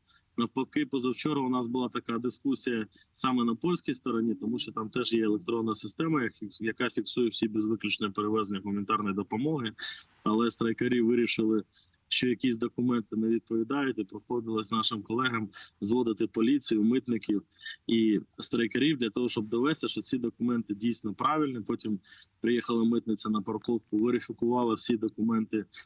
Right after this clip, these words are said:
ті, хто вез-, везуть гуманітарну допомогу, і вони мали б поїхати без черги. Але, на жаль,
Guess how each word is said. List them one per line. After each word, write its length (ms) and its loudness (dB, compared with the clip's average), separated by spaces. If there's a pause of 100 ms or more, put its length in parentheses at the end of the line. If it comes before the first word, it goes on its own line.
(160)
ті, 140 0
хто 200 -4
вез-, 360 2
везуть 400 2
гуманітарну 600 0
допомогу, 540 -2
і 20 2
вони 240 0
мали 260 -2
б 60 -6
поїхати 480 -4
без 180 -2
черги. 340 -4
Але, 180 -2
на 100 0
жаль, 240 0